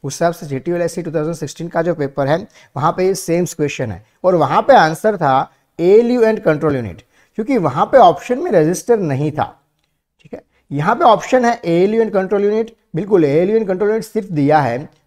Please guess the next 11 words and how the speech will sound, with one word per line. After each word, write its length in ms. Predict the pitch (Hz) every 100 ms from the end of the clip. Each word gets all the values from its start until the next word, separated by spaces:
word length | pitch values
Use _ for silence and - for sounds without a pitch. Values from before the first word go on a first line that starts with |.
| -
तो 80 |
वो 140 | 165 208
सही 340 | - 143 190
आंसर 360 | 196 151 - 123
है, 120 | 101 _ _
लेकिन 220 | - 220
यहाँ 220 | 202 151 196
पे 140 | 269
दिया 240 | 190 180 202
हुआ 240 | 208 233
एएलयू 400 | 214 165 185 226